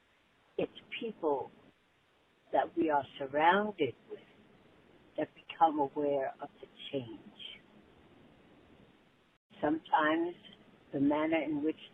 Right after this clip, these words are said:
they treat people with dementia makes those people question why they are behaving differently from the way they had been behaving towards them.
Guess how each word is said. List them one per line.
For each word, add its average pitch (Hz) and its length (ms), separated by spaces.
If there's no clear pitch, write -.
they 143 160
treat 226 180
people 147 320
with 127 100
dementia 135 520
makes 156 200
those 170 220
people - 360
question - 520
why 143 480
they 151 140
are 135 140
behaving 139 680
differently - 800
from 139 200
the 139 100
way 143 400
they 127 180
had 139 220
been - 200
behaving 160 440
towards - 240
them. - 140